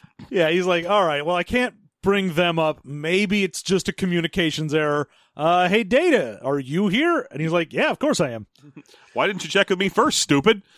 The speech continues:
Speaker 1: "Uh, you dumb idiot. You <laughs> fucking dishonorable shit."
Speaker 2: "How dare you?"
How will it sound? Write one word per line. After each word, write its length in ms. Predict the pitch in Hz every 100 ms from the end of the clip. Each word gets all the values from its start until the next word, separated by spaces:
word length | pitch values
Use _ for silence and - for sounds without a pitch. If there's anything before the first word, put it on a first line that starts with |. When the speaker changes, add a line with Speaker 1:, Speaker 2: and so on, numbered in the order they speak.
| _ -
Speaker 1:
"Uh, 140 | 170 277
you 140 | 220
dumb 300 | 156 202 208
idiot. 340 | 196 226 285 - _ -
You 140 | 180 165
<laughs> 0 |
fucking 460 | 226 233 226 226
dishonorable 760 | 151 208 - 208 233 220 185 180
shit." 580 | - - - - 240 - - - _ _
Speaker 2:
"How 160 | - 190
dare 300 | 151 175 127
you?" 280 | 98 76